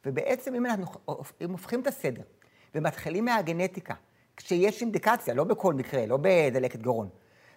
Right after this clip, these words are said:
אז אנחנו חוסכים סבל, אנחנו הרבה יותר יעילים, אנחנו חוסכים בדיקות, אה, מיותרות, ומהר מאוד אנחנו מגיעים להבחנה שמאפשרת לנו לטפל כמו שצריך במקרה הנכון.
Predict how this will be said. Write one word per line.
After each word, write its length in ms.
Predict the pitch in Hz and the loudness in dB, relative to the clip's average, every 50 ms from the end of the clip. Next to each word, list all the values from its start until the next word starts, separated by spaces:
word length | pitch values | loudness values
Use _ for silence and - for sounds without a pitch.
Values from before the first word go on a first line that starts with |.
| _ _ _ _ _ _ _ - | _ _ _ _ _ _ _ -2
אז 120 | 143 151 | 0 0
אנחנו 300 | 160 151 - 170 151 127 120 - - | 0 0 -2 -2 -6 -6 -6 -10 -14
חוסכים 480 | - - - 156 - - - 214 214 170 | -14 -10 -8 -8 -8 -8 -6 -4 -4 -4
סבל, 480 | - - - 190 190 175 156 196 190 190 - - - - _ _ - - | -4 -4 0 0 0 2 2 -2 -4 -4 -8 -16 -20 -20 _ _ -12 -10
אנחנו 260 | 139 131 - 156 143 | -8 -6 -2 2 4
הרבה 200 | 143 135 131 185 | 4 4 4 2
יותר 260 | 208 208 208 - 190 | 0 0 0 0 -2
יעילים, 500 | 185 180 170 160 151 139 135 139 143 147 143 - _ _ _ _ _ - | 0 0 -2 -2 -2 -4 -4 -4 -6 -8 -10 -14 _ _ _ _ _ -10
אנחנו 220 | 135 131 - 131 | -10 -8 -8 -10
חוסכים 400 | - - 139 - - - 202 214 | -10 -10 -12 -8 -4 -2 -2 0
בדיקות, 380 | 196 208 - 185 180 180 180 185 | 0 -2 -2 -2 -4 -2 -2 -4
אה, 360 | 170 170 165 165 160 160 156 - | -4 -2 -2 -2 -2 -2 -4 -4
מיותרות, 580 | 151 156 151 147 - 147 117 110 139 175 - - _ _ _ _ _ _ - | -4 -4 -4 -4 -4 -4 -4 -4 -6 -8 -8 -14 _ _ _ _ _ _ -6
ומהר 480 | 131 147 151 151 - - 196 226 240 | -4 0 0 0 0 2 0 0 2
מאוד 320 | 240 214 - - 220 226 - | 2 2 4 4 4 4 4
אנחנו 160 | 190 - 147 | 0 -2 -4
מגיעים 240 | 147 139 165 190 196 | -4 -2 -2 -2 -2
להבחנה 600 | 196 170 139 - - - 147 160 196 214 233 196 | -2 -4 -4 -4 -6 -6 -4 -4 -4 -4 -6 -8
שמאפשרת 760 | - - 165 151 143 139 139 - - - 220 247 269 262 214 | -10 -8 -6 -4 -4 -4 -6 -6 -4 -2 0 0 0 -2 -2
לנו 220 | 147 147 156 180 - - - - - _ - | -4 -4 -4 -8 -10 -14 -20 -20 -20 _ -10
לטפל 360 | - 135 - 147 139 - 196 | -10 -8 -6 -4 0 0 0
כמו 220 | 190 - 160 160 185 | 0 0 -2 -4 -4
שצריך 600 | - 196 - - 156 151 214 226 208 - - - _ _ _ _ _ _ _ _ _ _ _ _ _ _ _ _ _ _ | -4 -4 -6 -4 -4 -2 -4 -4 -8 -12 -18 -20 _ _ _ _ _ _ _ _ _ _ _ _ _ _ _ _ _ _
במקרה 640 | - - 127 123 120 120 117 117 123 120 - - 117 | -8 -4 -2 -2 0 0 -2 -4 -6 -10 -10 -12 -12
הנכון. 300 | 107 104 113 - - - | -12 -12 -16 -18 -20 -20